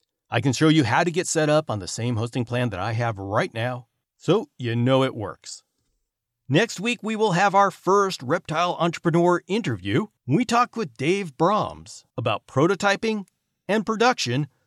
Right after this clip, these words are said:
with three D printing. We're going to be getting into a regular schedule of an industry interview on Monday and a personal viewpoint, product comparison, or whatever I'm in the middle of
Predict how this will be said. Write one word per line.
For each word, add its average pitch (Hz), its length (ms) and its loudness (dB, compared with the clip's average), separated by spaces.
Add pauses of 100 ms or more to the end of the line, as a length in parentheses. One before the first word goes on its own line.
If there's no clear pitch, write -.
(120)
with 151 180 2
three 135 400 -2
D 120 220 0
printing. 135 560 -4 (340)
We're 110 160 -2
going 131 200 4
to 131 60 0
be 123 80 0
getting 135 240 4
into 139 200 2
a 143 80 4
regular 165 380 2
schedule 127 440 -4 (280)
of 151 80 0
an 185 100 -2
industry 196 460 -4
interview 175 420 -2
on 160 160 2
Monday 185 560 0 (480)
and 123 100 -2
a 123 40 0
personal 180 520 0
viewpoint, 220 600 -4 (320)
product 180 260 2
comparison, 175 640 0
or 160 260 2 (300)
whatever 180 400 0
I'm 156 160 2
in 156 120 4
the 113 60 0
middle 120 360 -2
of 101 240 -10